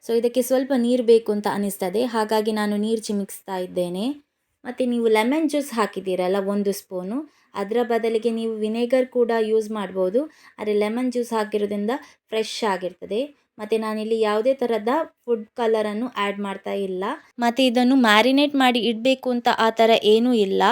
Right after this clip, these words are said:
ಆ, ನಮಗೆ ಆಯಿಲ್ ಬಿಸಿ ಮಾಡಲಿಕ್ಕೆ ಇರುವಾಗ, ಅಂದರೆ ಆಯಿಲ್ ಕಾಯ್ತಾ ಇರುವಾಗ ಅಷ್ಟೊತ್ತು ಮಸಾಲೆ ಎಲ್ಲ, ಆ, ಹೀರಿಕೊಂಡ್ರೆ ಸಾಕಾಗ್ತದೆ. ಒಂದು ಐದರಿಂದ ಹತ್ತು ನಿಮಿಷ ಕಾಲ ಬಿಟ್ಟರೂ ಕೂಡ ಸಾಕಾಗ್ತದೆ. ಆದ್ರೂ ಚೆನ್ನಾಗಿಯೇ ಬರ್ತದೆ, ತುಂಬ ಚೆನ್ನಾಗಿರ್ತದೆ ಟೇಸ್ಟ್.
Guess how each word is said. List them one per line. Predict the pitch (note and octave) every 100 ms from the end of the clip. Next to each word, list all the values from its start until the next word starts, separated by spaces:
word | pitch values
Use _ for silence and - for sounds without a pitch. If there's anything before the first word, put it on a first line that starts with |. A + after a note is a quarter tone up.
| D4+ - - - _
ಆ, | A#3+ A#3
ನಮಗೆ | A#3 A#3+ A#3+
ಆಯಿಲ್ | - A#3 B3+ C#4
ಬಿಸಿ | A#3+ B3 C4+
ಮಾಡಲಿಕ್ಕೆ | B3+ A#3+ A3+ A3+ A#3 A#3
ಇರುವಾಗ, | A#3 A#3+ G3+ F#3
ಅಂದರೆ | F#3+ G3+ G#3
ಆಯಿಲ್ | - G#3+ A#3+
ಕಾಯ್ತಾ | B3 A3 A3 A#3
ಇರುವಾಗ | A3+ A#3 A3 F#3+ F3+ F#3+
ಅಷ್ಟೊತ್ತು | G#3+ - C#4+ C#4 - D#4 D#4 - -
ಮಸಾಲೆ | A#3+ A#3+ B3 A#3+
ಎಲ್ಲ, | A#3 A#3 B3+ D#4 - - -
ಆ, | A3
ಹೀರಿಕೊಂಡ್ರೆ | A3+ A#3+ A#3 A3+ A3+
ಸಾಕಾಗ್ತದೆ. | A3+ A#3 A#3 A#3+ A#3 - G#3 F#3+ G#3+ C4+ - -
ಒಂದು | A#3+ A#3
ಐದರಿಂದ | A3 C#4+ C4 D4+ D4
ಹತ್ತು | C4 C4+ -
ನಿಮಿಷ | C4 B3+ B3 B3+
ಕಾಲ | B3 A#3 A#3
ಬಿಟ್ಟರೂ | A#3 A#3+ B3+
ಕೂಡ | A#3+ A#3+ B3+
ಸಾಕಾಗ್ತದೆ. | C#4 G#3+ G3 A3 G#3+ - F3 F3+ B3 C#4+ _ _ _ -
ಆದ್ರೂ | G#3+ A#3+ A#3 D4 D#4 E4+
ಚೆನ್ನಾಗಿಯೇ | E4 - B3 A#3 A#3+ C4+ C#4
ಬರ್ತದೆ, | A3 A3 G#3+ G3+ G#3
ತುಂಬ | G#3+ A#3 C4 D4
ಚೆನ್ನಾಗಿರ್ತದೆ | D4+ C4 A#3 A3+ A#3 A3 G3+ G3
ಟೇಸ್ಟ್. | G3 G3+ G3 - G#3 B3+